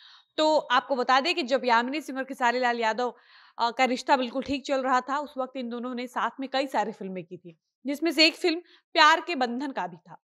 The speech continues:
जो कि एक रोमांटिक फिल्म है और इस फिल्म का फर्स्ट लुक कल रिलीज किया गया है। बाकी आपको बता दें कि इस फिल्म के निर्माता अभय सिन्हा है और निर्देशक अनंजय रघुराज है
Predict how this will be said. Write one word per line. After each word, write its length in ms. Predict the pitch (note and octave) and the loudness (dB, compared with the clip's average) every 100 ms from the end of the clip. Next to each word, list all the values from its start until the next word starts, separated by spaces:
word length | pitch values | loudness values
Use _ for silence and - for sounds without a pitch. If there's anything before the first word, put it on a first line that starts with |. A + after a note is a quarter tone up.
| _ _ _ _ _ A#3 | _ _ _ _ _ -6
जो 140 | D4 | -4
कि 140 | D4 | 2
एक 140 | F4 C#4 | 2 2
रोमांटिक 480 | C4+ B3 B3+ E4 E4 | 2 2 2 -2 -2
फिल्म 240 | D#4 C#4+ | -2 0
है 140 | D4+ F#4+ _ - | -2 -4 _ -4
और 160 | A#3+ | -4
इस 160 | B3+ C4 | -4 -4
फिल्म 220 | C#4+ C#4+ | -4 -4
का 120 | B3+ A#3+ | -4 -4
फर्स्ट 480 | - B3 C#4 C#4 | -4 -4 -4 -6
लुक 200 | A#3+ A#3+ | -10 -6
कल 160 | A3 A#3 - _ - | -6 -6 -8 _ -8
रिलीज 300 | A3 C#4 C#4 | -2 0 0
किया 200 | D4+ C4+ | 0 0
गया 180 | C4 C4 | 2 0
है। 260 | B3+ D#4 _ _ _ C4 | -2 -10 _ _ _ 4
बाकी 240 | D4+ F4+ | 6 6
आपको 200 | F#4 F#4+ | 4 4
बता 220 | F#4 F4+ | 2 2
दें 120 | F4 | 4
कि 60 | G4+ | -2
इस 60 | G4+ | -6
फिल्म 260 | F4 F4 | -10 -10
के 100 | E4+ | -10
निर्माता 480 | E4+ D#4 A#3+ A3+ C#4+ | -8 -4 -2 -2 -2
अभय 360 | C#4+ B3 A#3+ C4 | -4 -4 -8 -8
सिन्हा 320 | B3 A3 C4+ | -10 -10 -8
है 100 | C4+ | -8
और 140 | C4 | -10
निर्देशक 560 | A#3 A3 F3+ A3+ - - | -8 -8 -6 -6 -6 -6
अनंजय 380 | A3 G#3+ A3 A#3+ | -6 -6 -6 -4
रघुराज 500 | G#3 F#3 F3+ F3 - | -4 -4 -4 -4 -6
है 100 | D#3+ | -14